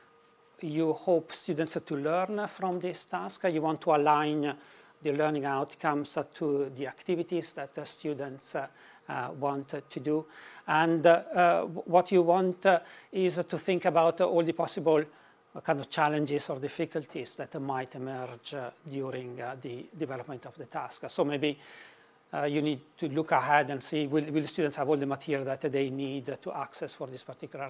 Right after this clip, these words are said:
task? Will students', uh, timetable allow them to work on a regular basis throughout the week to be able to meet and, uh, address the issue and, and so on?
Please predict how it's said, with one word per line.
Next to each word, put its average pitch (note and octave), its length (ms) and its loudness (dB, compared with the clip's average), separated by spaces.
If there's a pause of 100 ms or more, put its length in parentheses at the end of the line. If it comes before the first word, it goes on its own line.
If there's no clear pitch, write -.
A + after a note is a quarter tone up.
task? C#3 440 -8
Will D3 240 2
students', D3 580 -2
uh, C#3+ 80 2 (400)
timetable D3+ 720 0
allow C3+ 320 4
them C#3 240 -2
to - 120 -8
work C#3 460 -4
on C3+ 140 -4
a B2+ 80 -2
regular C3 340 -4
basis B2+ 440 -8
throughout B2+ 440 -6
the C3 80 -10
week B2 340 -12
to - 100 -18
be B2+ 120 -12
able B2+ 200 -14
to - 120 -20
meet C3 320 -12
and, C3 240 -12 (220)
uh, C3+ 40 -16 (200)
address C3 380 -12
the C3 140 -14
issue - 280 -14
and, C3 200 -16 (120)
and D3+ 200 -16
so - 280 -18
on? D#3 120 -20